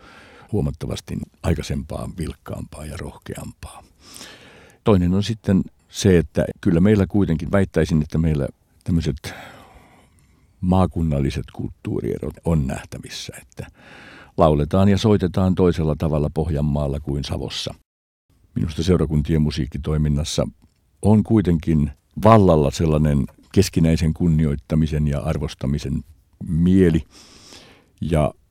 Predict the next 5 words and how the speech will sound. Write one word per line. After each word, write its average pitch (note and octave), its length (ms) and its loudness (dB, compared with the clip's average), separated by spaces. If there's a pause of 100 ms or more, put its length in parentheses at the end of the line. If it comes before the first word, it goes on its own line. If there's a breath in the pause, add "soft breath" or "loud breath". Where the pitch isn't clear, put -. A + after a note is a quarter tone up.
(300)
pystytään C#2+ 540 -2
puhumaan, D#2 680 -2 (240 soft breath)
pystytään C#2 480 -8
sopimaan C#2 720 -4 (600 soft breath)
ja, - 100 -6